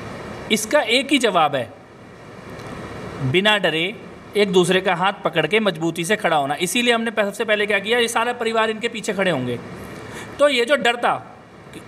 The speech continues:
एक व्यक्ति मर गया और परिवार टूट गया, ये डर ख़त्म करने के लिए हमने कहा पहले इकट्ठे खड़े हो। मैसेज ये जाना चाहिए ये अकेला नहीं है और ये कमज़ोर नहीं है। मेरे को धमकी मिली,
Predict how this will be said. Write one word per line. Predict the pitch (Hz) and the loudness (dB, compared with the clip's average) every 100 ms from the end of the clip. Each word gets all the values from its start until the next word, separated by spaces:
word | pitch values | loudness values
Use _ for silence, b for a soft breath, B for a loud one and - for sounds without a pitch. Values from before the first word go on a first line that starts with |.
| - | 2
एक | 190 202 | 2 4
व्यक्ति | 202 208 | 0 0
मर | 196 190 | 2 4
गया | 208 226 | 4 4
और | 196 | 2
परिवार | 196 185 190 | 0 2 2
टूट | 180 175 180 | 2 -2 2
गया, | 208 | 4
ये | 214 | 4
डर | 202 208 | 4 0
ख़त्म | 208 202 208 | -4 -6 -4
करने | 196 196 | -2 -2
के | 190 185 | -2 2
लिए | 196 | 2
हमने | 190 202 | 2 2
कहा | 220 | 2
पहले | 220 247 302 | 2 2 2
इकट्ठे | - 226 233 | 0 0 2
खड़े | 208 165 | 2 2
हो। | 131 107 B B B 135 | -2 -6 B B B -2
मैसेज | 170 226 262 254 | 0 0 0 2
ये | 240 | 2
जाना | 220 214 | 2 0
चाहिए | 214 233 240 | -2 -2 2
ये | 226 | 2
अकेला | 180 202 208 | 2 2 2
नहीं | 208 208 | 0 0
है | 220 | 0
और | 220 | 0
ये | |
कमज़ोर | 214 180 156 151 135 | -2 -2 2 2 2
नहीं | 127 120 | -2 -4
है। | 123 - B B B - | -8 -12 B B B 0
मेरे | 214 | 2
को | 226 | 2
धमकी | 214 208 208 | 0 0 0
मिली, | 190 147 | 0 -2